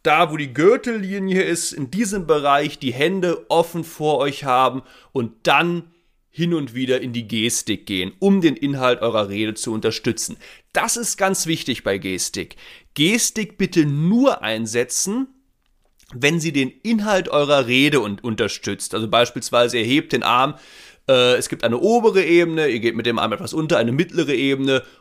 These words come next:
und eine tiefe Ebene. Und diese Ebenen zeigt ihr mit der Hand, zeigt ihr mit dem Arm. Oder es gibt drei Aspekte, ihr zeigt eine drei. Dann ist das gut, dann passt die Gestik zum Inhalt und dann veranschaulicht die Gestik den Inhalt für die Zuhörerschaft.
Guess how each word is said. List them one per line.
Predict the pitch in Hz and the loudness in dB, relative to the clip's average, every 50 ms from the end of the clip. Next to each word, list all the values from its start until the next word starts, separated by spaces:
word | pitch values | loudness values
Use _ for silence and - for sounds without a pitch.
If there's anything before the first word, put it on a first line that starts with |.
| _ - | _ -2
und | 123 120 - - | -2 -2 0 -2
eine | 101 101 104 95 - | -4 -4 -4 -4 -4
tiefe | - - - 139 156 147 - 143 131 | -6 -4 -2 -2 -2 -2 2 0 0
Ebene. | - 120 110 107 95 104 101 95 | 2 2 0 -2 -2 -2 -4 -4
Und | 101 110 | -4 -6
diese | 120 110 131 | -4 -6 -2
Ebenen | - 139 139 147 156 151 143 139 135 | 2 4 4 4 4 4 2 0 0
zeigt | - - - - - 113 123 147 160 160 - - - | 0 -2 -2 -2 -2 0 0 0 0 -2 -4 -12 -6
ihr | 127 139 131 | -4 -4 -2
mit | 131 123 - | -4 -4 -2
der | 131 117 - - | -2 -2 0 0
Hand, | 113 117 117 104 - | -2 -2 -2 -4 -6
zeigt | - - 113 120 135 131 - | -6 -2 0 0 -2 -2 -4
ihr | 143 127 | -6 -6
mit | 120 117 | -6 -4
dem | 117 110 - - | -6 -6 -6 -2
Arm. | 101 104 110 110 104 92 - - - - - - - _ | 2 2 4 4 2 0 -6 -14 -20 -20 -20 -20 -20 _
Oder | - 156 151 147 | -2 0 2 2
es | 139 - | 2 0
gibt | - 123 - - | -4 -6 -6 -4
drei | 117 107 107 127 127 | 0 2 4 4 4
Aspekte, | 123 - - - - 120 113 - - - 110 | 2 0 -2 -2 -2 -2 -2 -2 -8 -8 -6
ihr | 92 101 | -6 -4
zeigt | - - 117 110 113 110 - - | -4 -2 0 0 0 -2 -4 -8
eine | 117 98 | -8 -8
drei. | - 98 101 98 95 87 85 - _ _ - - _ _ _ - | -6 -2 0 0 0 0 -4 -8 _ _ -20 -20 _ _ _ 0
Dann | 175 190 226 240 | 0 0 0 0
ist | 226 - - | -6 -4 -4
das | 185 165 - - _ _ | -4 -4 -4 -6 _ _
gut, | - 214 233 247 247 247 - | -6 -4 -2 -2 -2 -4 0
dann | 185 165 170 175 | 0 0 0 0
passt | 180 - 208 208 - - - | -4 -4 -4 -4 -4 -4 -6
die | 202 147 | -6 -4
Gestik | 147 160 170 165 165 - 170 - | 0 0 0 0 0 -6 -6 -4
zum | - 156 143 | -4 -4 -4
Inhalt | 143 - 214 220 220 220 202 196 196 170 | -2 -2 -2 0 2 4 4 4 4 2
und | 139 131 147 | -2 0 2
dann | 143 147 151 | 2 2 0
veranschaulicht | - - - - - 165 226 254 - - - 226 226 220 214 214 214 202 - - - | -2 -4 -6 -2 -2 0 0 0 -2 -2 -4 -2 0 2 2 0 0 -4 -8 -8 -6
die | 202 196 190 180 185 - - - - - - - | -4 -4 -4 -4 -6 -12 -20 -20 -20 -20 -20 -10
Gestik | - 160 170 180 170 - - 185 175 - | -2 2 2 2 2 0 -4 -4 0 0
den | 165 165 | -2 -2
Inhalt | - 165 175 180 180 170 160 - | 0 -2 0 2 2 2 2 0
für | - - 196 | -2 -4 -2
die | 180 180 | -2 -2
Zuhörerschaft. | 180 - - 196 190 170 180 170 156 160 160 - 180 160 160 156 - - | -2 -2 -2 -2 0 2 2 4 4 2 0 2 0 0 0 0 -4 -16